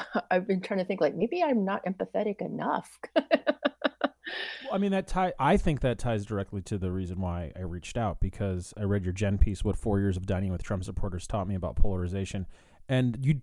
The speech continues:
Speaker 2: definitely come off as empathetic. And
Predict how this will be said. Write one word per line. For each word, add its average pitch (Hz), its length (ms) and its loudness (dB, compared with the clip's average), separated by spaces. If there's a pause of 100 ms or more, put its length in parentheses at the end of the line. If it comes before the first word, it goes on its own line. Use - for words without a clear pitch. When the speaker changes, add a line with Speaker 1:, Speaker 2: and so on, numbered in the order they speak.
(120)
Speaker 2:
definitely 165 600 2
come 104 240 0
off 85 160 0
as 90 120 -2
empathetic. 82 520 -2 (360)
And 104 640 4